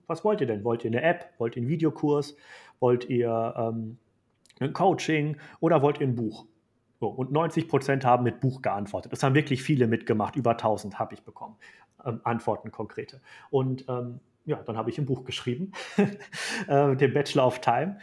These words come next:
damals mein erstes Buch. Ähm, ich habe vorher noch nie ein Buch geschrieben. Klar, meine Abschlussarbeiten im Studium, aber das sind ja keine Bücher, das sind ja wissenschaftliche Texte, die sind ja völlig unattraktiv und langweilig. Und, ähm, ich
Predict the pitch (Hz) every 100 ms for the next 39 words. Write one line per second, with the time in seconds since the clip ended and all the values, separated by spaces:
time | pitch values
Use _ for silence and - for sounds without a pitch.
0 | - - 123 131 131 123 120 127 123 -
1 | 131 160 - - - - 135 127 131 127
2 | 131 135 - 131 135 135 143 131 127 135
3 | 143 151 - - 156 180 196 - 120 113
4 | 107 117 - 139 131 120 127 117 - 143
5 | 170 156 123 113 110 127 123 113 117 113
6 | 123 151 107 123 120 113 127 123 131 127
7 | - - 156 - 113 104 113 127 113 -
8 | 127 131 143 127 - 117 135 123 110 156
9 | 117 98 101 - - - - - 135 127
10 | 123 - 123 123 127 - _ _ _ _
11 | _ _ _ - - -